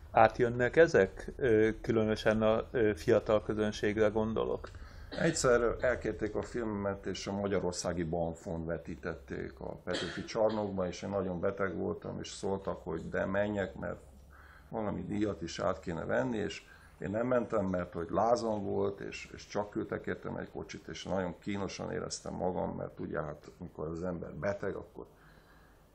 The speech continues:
Speaker 2: nagyon rosszul néz ki, és, de mégiscsak elmentem, és döbbenet volt, hogy vártak, és, és, ö, föltárult a, a, a, a, a, beléptem, és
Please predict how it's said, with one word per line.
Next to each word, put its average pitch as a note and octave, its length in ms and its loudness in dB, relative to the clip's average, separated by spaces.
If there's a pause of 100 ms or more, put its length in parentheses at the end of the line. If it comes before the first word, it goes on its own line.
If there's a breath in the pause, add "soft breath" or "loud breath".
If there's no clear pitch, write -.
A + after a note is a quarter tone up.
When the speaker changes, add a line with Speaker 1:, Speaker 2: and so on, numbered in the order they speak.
(120)
Speaker 2:
nagyon G2+ 280 2
rosszul G2+ 380 0
néz F2+ 320 -2
ki, A2 180 0
és, F2+ 260 -2 (720 soft breath)
de G#2 100 -2
mégiscsak A#2 540 0
elmentem, C#3 580 6
és A2+ 220 -2
döbbenet G2 540 2
volt, A#2 260 -2
hogy F#2 160 -2
vártak, G2+ 680 2
és, G#2+ 220 -6
és, - 320 -4
ö, E2+ 260 -4
föltárult E2+ 640 -4
a, - 200 -8 (220)
a, A1+ 60 -16 (540)
a, B1 40 -14 (760)
a, - 460 -18
a, - 20 -14 (140)
beléptem, C3+ 560 2
és A2 220 -4